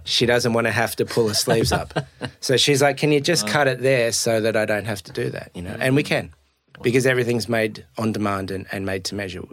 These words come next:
Speaker 1: We can make those kind of changes. So,
Speaker 2: Mm.
Speaker 1: yeah, look, we are, I would say, heavily reliant on Facebook at the moment.
Speaker 2: Right.
Speaker 1: It's about fifty fifty, you know, organic traffic versus paid at the moment. But, um,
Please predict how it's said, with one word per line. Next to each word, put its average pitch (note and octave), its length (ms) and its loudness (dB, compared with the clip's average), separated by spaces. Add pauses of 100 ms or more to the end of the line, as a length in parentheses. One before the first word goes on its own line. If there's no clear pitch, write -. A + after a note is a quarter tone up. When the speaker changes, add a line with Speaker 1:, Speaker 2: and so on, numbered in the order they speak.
(120)
Speaker 1:
We F#2+ 60 -8
can F#2+ 160 -6
make G#2+ 180 -8
those F2+ 160 -6
kind F#2 180 -10
of F2+ 60 -14
changes. - 360 -12
So, - 180 -6 (200)
Speaker 2:
Mm. A#2+ 440 -14 (320)
Speaker 1:
yeah, C3 260 4
look, C3+ 220 0
we C#3 240 4
are, C3 640 2 (300)
I A2 60 0
would A#2 160 0
say, A#2 360 0
heavily A2+ 400 0
reliant A#2 500 0
on A2+ 180 -8
Facebook A#2 540 -4
at - 80 -16
the A2+ 80 -8
moment. B2+ 340 -4 (160)
Speaker 2:
Right. G2+ 260 -6 (800)
Speaker 1:
It's B2+ 120 0
about D#3 200 2
fifty C3+ 280 -2
fifty, B2 340 -2
you B2+ 160 0
know, G#2 340 -2 (500)
organic G#2 420 -2
traffic G#2 380 -6
versus F#2+ 380 -6
paid F#2+ 340 -6
at - 80 -14
the F#2+ 60 -14
moment. G2 340 -10 (500)
But, - 360 -4
um, F2+ 500 -6